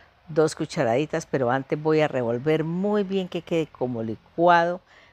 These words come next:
bien integrado y ahora las voy a colocar esparciéndolas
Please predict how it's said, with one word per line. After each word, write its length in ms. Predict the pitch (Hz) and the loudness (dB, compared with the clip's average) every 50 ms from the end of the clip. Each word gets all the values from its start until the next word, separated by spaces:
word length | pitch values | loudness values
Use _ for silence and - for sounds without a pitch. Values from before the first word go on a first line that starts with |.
| _ _ - | _ _ -10
bien 420 | - 180 190 185 190 185 180 175 | -6 -4 -2 0 0 0 0 -2
integrado 560 | 175 160 - - 131 135 139 147 151 165 165 - | -4 -8 -6 -6 -4 -2 0 0 0 0 -2 -4
y 120 | - 143 | -4 -4
ahora 280 | 135 120 127 131 139 139 | -4 -2 -2 -2 -2 -2
las 140 | 143 123 131 | -4 -4 -2
voy 140 | 131 127 131 | 0 0 0
a 80 | 139 | -2
colocar 600 | - - - 131 131 139 - - 165 151 151 - - | -4 -4 -2 -2 -2 -2 -4 -2 -2 0 0 -2 -4
esparciéndolas 1160 | - 156 - _ - 151 147 - - - 175 165 170 160 160 175 175 180 185 190 196 - - | -10 -10 -10 _ -4 -4 -4 -4 -6 -4 -2 0 0 -2 -2 -4 -2 0 0 -2 -2 -4 -12